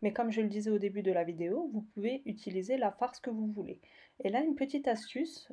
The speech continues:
euh, j'ai mon persil frais que j'ai enlevé de ses branches en fait, et que j'ai mis dans un sachet de congélation, bien refermé. Vous pouvez, ça se conserve, euh, pendant des semaines au frigo, euh, ça ne moisit pas, c'est, c'est tout le temps tout frais en fait, à portée de main.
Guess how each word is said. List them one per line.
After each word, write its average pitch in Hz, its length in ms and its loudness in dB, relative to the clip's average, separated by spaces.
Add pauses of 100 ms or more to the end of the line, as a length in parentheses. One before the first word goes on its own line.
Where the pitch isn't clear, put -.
(140)
euh, 175 360 2
j'ai 196 160 0
mon 269 120 4
persil 233 380 -4
frais 269 360 2 (240)
que 220 120 4
j'ai 196 260 2
enlevé 214 340 2
de 190 160 0
ses 180 200 -6
branches 220 420 -2
en 220 80 0
fait, 233 300 -4 (440)
et 240 100 0
que 220 100 2
j'ai 202 160 2
mis 240 120 4
dans 240 200 4
un 185 60 -4
sachet 220 280 0
de 285 60 -10
congélation, 208 720 0 (180)
bien 214 260 0
refermé. 214 560 0
Vous 214 120 -2
pouvez, 214 400 2
ça 190 160 2
se 185 120 -6
conserve, 214 540 -2
euh, 170 300 4
pendant 185 260 -4
des 185 140 -2
semaines 233 380 -2 (460)
au 202 80 2
frigo, 208 580 0 (100)
euh, 170 560 2 (500)
ça - 160 0
ne 190 80 0
moisit 190 320 0
pas, 214 220 0
c'est, 165 580 -2
c'est 190 200 -8
tout - 120 -10
le 226 60 -10
temps 240 140 -2
tout 226 140 -10
frais 208 240 -2
en 170 140 -4
fait, 170 180 -6
à 165 60 -2
portée - 320 -8
de 175 100 -4
main. 170 220 -8